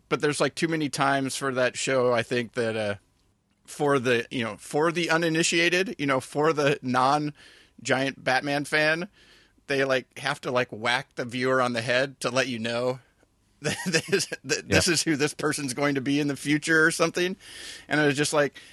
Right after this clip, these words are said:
Speaker 1: "Just let those things come naturally. Like, just introduce the characters, and if people know, they know. If they don't know, they don't know," you know? And it, it, I think the show would be better. Uh, and then sort of, you know, the people that are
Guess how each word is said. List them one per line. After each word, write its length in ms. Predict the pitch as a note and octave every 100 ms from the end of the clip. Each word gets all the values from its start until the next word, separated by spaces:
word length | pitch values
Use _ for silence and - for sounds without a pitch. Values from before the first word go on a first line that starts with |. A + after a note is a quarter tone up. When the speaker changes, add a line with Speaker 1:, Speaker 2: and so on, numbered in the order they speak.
| _
Speaker 1:
"Just 220 | A#3+ B3+
let 220 | A3 B3 A#3+
those 200 | A#3 -
things 260 | A3 G#3
come 260 | - G#3 F#3+
naturally. 540 | F#3+ G#3+ F3 A#2+ G2+
Like, 220 | A#2 C3 -
just 160 | D3+
introduce 360 | C3+ E3+ E3 E3+
the 100 | E3
characters, 800 | - C#3+ D3 - C#3+ C#3 C#3 - - - - - -
and 140 | C3
if 100 | -
people 280 | - D3+ A#2+
know, 380 | B2 C3 E3 D#3+
they 140 | E3+
know. 400 | C#3+ B2 C3 C#3
If 120 | B2+
they 140 | A#2 A2+
don't 280 | A#2+ C#3 -
know, 440 | C3+ C#3 D#3+ G3 - _ _ -
they 120 | C#3+
don't 300 | D#3+ G3+ C3
know," 260 | A#2 A#2
you 120 | C#3+ B2+
know? 180 | C3 D#3
And 240 | C3+ B2+
it, 260 | C3 B2+ - -
it, 240 | B2+ C3
I 100 | C3
think 160 | C#3 D#3+
the 80 | C#3+
show 180 | - C#3
would 140 | B2
be 300 | B2+ A#2+ A#2 - _ - -
better. 460 | C#3 C3+ A#2+ A#2+ _ - - - _ _ -
Uh, 340 | A2+ A2 G#2 -
and 120 | A#2+
then 140 | B2+ B2
sort 240 | - C3
of, 240 | A#2 - -
you 120 | A#2
know, 80 | G#2+
the 120 | A2
people 360 | - C3+ A#2+ A2
that 200 | A2 G#2
are 200 | G2+